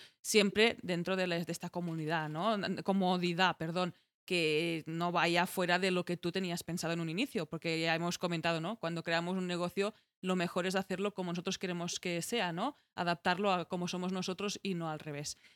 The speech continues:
No me enrollo más. Nos vamos a la parte de negocio, la parte de membresía, el modelo de negocio en sí. En este caso, Leo,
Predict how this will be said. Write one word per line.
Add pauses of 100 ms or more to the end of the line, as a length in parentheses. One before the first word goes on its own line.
(320)
No
me
enrollo
más.
Nos
vamos
a
la
parte
de
negocio,
la
parte
de
membresía,
el
modelo
de
negocio
en
sí. (300)
En
este
caso,
Leo,